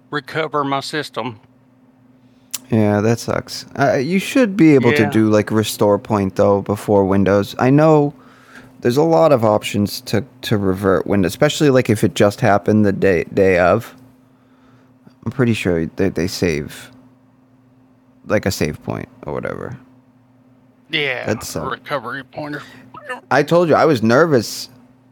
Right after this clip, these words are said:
Speaker 2: going, I still haven't gone to Windows eleven. I don't, I just get nervous. I, I haven't even gone to the, the newest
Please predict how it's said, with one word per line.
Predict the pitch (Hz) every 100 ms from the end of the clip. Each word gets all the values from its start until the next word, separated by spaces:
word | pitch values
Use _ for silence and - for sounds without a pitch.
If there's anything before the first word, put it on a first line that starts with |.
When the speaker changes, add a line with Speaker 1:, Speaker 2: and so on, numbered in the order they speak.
| -
Speaker 2:
going, | - 113 113
I | 120
still | - 170
haven't | 147 113
gone | 107 107
to | 110
Windows | 110 110 107
eleven. | 104 107 107 110
I |
don't, | 107 131 131 -
I | 110
just | 104 110
get | 123 -
nervous. | 101 101 139 156 -
I, | 90 95 -
I | -
haven't | 127 131
even | 113 107
gone | 110 113 113
to | 110
the, | 107 - - _ _ _ _ _
the | - 101
newest | 104 113 107 -